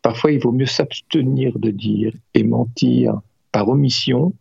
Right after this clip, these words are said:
que s'accrocher fermement au principe de vérité en toutes circonstances et en tout temps, avec le risque de détruire quelque chose en l'autre. Il y a des vérités destructrices,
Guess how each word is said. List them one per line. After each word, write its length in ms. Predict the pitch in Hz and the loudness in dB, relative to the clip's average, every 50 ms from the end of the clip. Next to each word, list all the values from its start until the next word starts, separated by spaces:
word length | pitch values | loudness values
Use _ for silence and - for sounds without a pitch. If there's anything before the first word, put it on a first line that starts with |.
| _ _ _ _ _ _ _ _ _ _ _ _ _ _ _ _ _ _ _ _ - - - - - - - _ _ _ _ _ _ - | _ _ _ _ _ _ _ _ _ _ _ _ _ _ _ _ _ _ _ _ -20 -20 -20 -20 -20 -20 -20 _ _ _ _ _ _ -4
que 420 | - - 135 131 131 123 123 117 | 0 2 2 4 4 4 2 2
s'accrocher 1200 | 113 120 - - - - 147 135 - - - - - 143 139 135 - - - - - 143 135 127 | 0 -2 -4 -8 -4 -4 -4 -4 -4 -8 -8 -2 -2 -2 0 -2 -4 -6 -6 -4 -2 -2 -2 -2
fermement 760 | 120 123 - - 147 139 139 - 139 139 139 135 131 131 131 131 | -2 -4 -4 -4 -4 -2 0 0 0 0 0 0 0 0 0 0
au 100 | 123 113 | 0 -2
principe 520 | 113 - - 151 131 - - 151 123 117 | -4 -4 -4 -2 -2 -2 -2 -2 -2 0
de 100 | 113 120 | 0 0
vérité 500 | 113 120 123 123 123 123 - - 131 123 | 0 0 0 0 0 -2 -2 -2 0 0
en 140 | 110 110 113 | 0 -2 -4
toutes 260 | - - 226 202 - | -2 -2 -2 -2 0
circonstances 920 | - - 139 - - 120 110 - - - 117 120 143 175 190 - - - _ _ _ _ _ _ _ _ _ _ - | -2 -2 -2 -2 -2 -4 -4 -2 0 0 0 2 0 -2 -2 -4 -8 -12 _ _ _ _ _ _ _ _ _ _ 0
et 140 | 120 113 110 | 0 2 2
en 80 | 98 | 0
tout 160 | 98 - 113 | 0 -2 -4
temps, 460 | - - - - 123 123 139 170 185 - _ _ _ _ _ _ _ _ _ _ _ _ _ _ _ _ _ _ _ _ _ _ _ _ _ _ _ _ _ _ _ _ _ _ _ _ _ _ _ - | -4 -4 -2 -2 0 0 0 0 -2 -4 _ _ _ _ _ _ _ _ _ _ _ _ _ _ _ _ _ _ _ _ _ _ _ _ _ _ _ _ _ _ _ _ _ _ _ _ _ _ _ -4
avec 300 | 110 110 117 127 127 - | -2 0 0 -2 0 0
le 80 | 131 | 0
risque 340 | 117 117 139 143 - - - | 0 2 0 -2 -2 -2 -2
de 160 | 131 127 117 | 0 0 0
détruire 600 | 113 117 123 127 127 123 - - - 143 139 127 - | 0 0 0 0 -2 -4 -8 -4 -2 -2 -2 -2 -2
quelque 240 | - 120 113 113 - | -4 -4 -4 -2 -4
chose 260 | 110 113 127 120 110 | -4 -2 -2 -2 -2
en 80 | 117 113 | 0 0
l'autre. 420 | 110 110 110 - - 123 - - _ _ _ _ _ _ _ _ _ _ _ _ _ _ - - _ _ _ _ _ - | 0 0 2 0 -2 -4 -6 -14 _ _ _ _ _ _ _ _ _ _ _ _ _ _ -20 -20 _ _ _ _ _ -2
Il 40 | - | -2
y 20 | 117 | 0
a 40 | |
des 120 | 113 117 113 | 2 2 2
vérités 360 | 120 117 117 120 117 151 139 | 2 2 0 0 0 0 0
destructrices, 1000 | 127 139 131 127 - - 139 127 - - - 131 120 123 - - - - - _ | 0 0 -2 -2 0 -2 -2 -2 -2 -4 -2 -2 -2 -2 -4 -8 -8 -10 -14 _